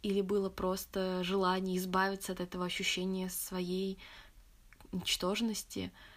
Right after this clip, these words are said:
и что угодно для этого сделать? И, во-первых, э, тревога, которая при этом возникает, она, скорее всего, будет негативно влиять на то, насколько эффективно ты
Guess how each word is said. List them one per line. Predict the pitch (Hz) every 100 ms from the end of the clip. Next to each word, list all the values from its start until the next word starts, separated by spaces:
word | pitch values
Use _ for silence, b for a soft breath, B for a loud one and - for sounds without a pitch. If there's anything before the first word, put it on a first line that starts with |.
| B B -
и | 185 185 180
что | - 196
угодно | 190 185 185
для | 180
этого | 185 175
сделать? | - 175 - - - - - - - - - - - - - - - - - - - - -
И, | 190
во-первых, | 190 202 262 247 226 - -
э, | 190 185 185 185 190 196 -
тревога, | 202 196 262 254
которая | 208 190 185
при | - 180
этом | 180 180
возникает, | 175 180 180 180 180
она, | 175 180 180 180 B B B B B -
скорее | - - 214 233
всего, | - 190
будет | 185 180
негативно | 185 196 190 - 190 175
влиять | 175 175 175 170
на |
то, | 170 180
насколько | 170 - 190 180 185
эффективно | - - - 196 180
ты | 180 180 175